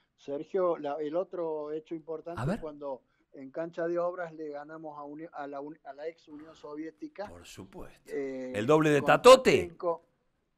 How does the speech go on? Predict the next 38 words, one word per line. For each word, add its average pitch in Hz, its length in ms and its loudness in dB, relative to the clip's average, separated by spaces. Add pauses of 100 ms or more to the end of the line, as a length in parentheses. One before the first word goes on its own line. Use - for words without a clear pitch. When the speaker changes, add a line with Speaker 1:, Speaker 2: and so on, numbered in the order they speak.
(160)
Speaker 1:
Exactamente, 147 1080 -6
con 135 180 -12
el 135 100 -14
doble 151 280 -4
de 143 80 -4
Tatote 135 480 -10
Payela, 131 540 -8
que 120 340 -14
dicho 127 280 -10
sea 139 160 -8
de 127 40 -4
paso, 135 300 -8
no 131 120 -20
la 135 100 -6
debe 131 120 -4
estar 127 180 -8
pasando 135 460 -10
bien 135 180 -8
y - 40 -14
le 123 120 -12
mando 123 240 -14
un 123 100 -16
abrazo. 120 460 -12
Speaker 2:
Anda, 269 260 0
vos 240 160 4
sabés - 160 4
que - 80 0
Speaker 1:
Eh, - 40 -2
Speaker 2:
charlamos 285 460 10
con 196 160 8
él 185 120 8
hace 175 200 8
poco. 160 680 4 (120)
Anda 302 200 2
bien, 180 240 8
la 151 60 8
está 214 180 6
peleando. 113 600 2